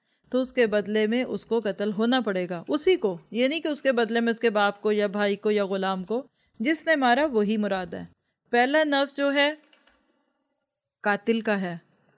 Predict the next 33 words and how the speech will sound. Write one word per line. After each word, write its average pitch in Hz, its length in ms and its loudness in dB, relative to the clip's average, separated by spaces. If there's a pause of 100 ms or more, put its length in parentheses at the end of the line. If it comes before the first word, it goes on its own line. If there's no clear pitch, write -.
(280)
اور 208 160 0
دوسرا 233 540 0
نفس 262 300 0
جو 240 140 0
ہے 226 100 0
نا، 240 100 0
یہ 247 160 0
مقتول 202 520 -4
کا 170 220 -8
ہے۔ 170 100 -10 (840)
جس 262 340 -4
نے 294 200 4
جس 233 300 -4
کو 254 160 2
مارا 226 420 4 (180)
تو 240 260 6 (100)
قاتل 226 300 2
مارا 202 260 -2
جائے 190 300 -2
گا 240 60 -2
مقتول 208 400 -4
کے 185 140 -6
بدلے۔ 185 360 -4 (600)
دوسری 240 380 0
بات، 294 300 2
والعین 247 680 2
بالعین، 190 920 0 (400)
کسی 277 400 0
نے 285 200 0
کسی 247 260 -4
کی 247 140 0
آنکھ 220 340 0
پھوڑی، 196 400 0